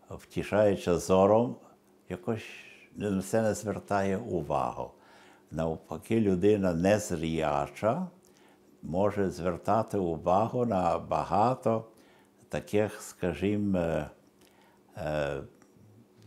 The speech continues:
моментів в житті людини, які дуже значущі, які, е, т-, скажімо, е,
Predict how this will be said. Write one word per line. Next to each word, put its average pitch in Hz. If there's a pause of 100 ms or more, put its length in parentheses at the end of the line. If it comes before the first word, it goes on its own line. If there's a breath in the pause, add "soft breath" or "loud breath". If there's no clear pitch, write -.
(1160)
моментів 95
в 80
житті 92
людини, 95 (580 loud breath)
які 95
дуже 156
значущі, 127 (1040 soft breath)
які, 117
е, 85 (920 soft breath)
т-, 120
скажімо, 113
е, 90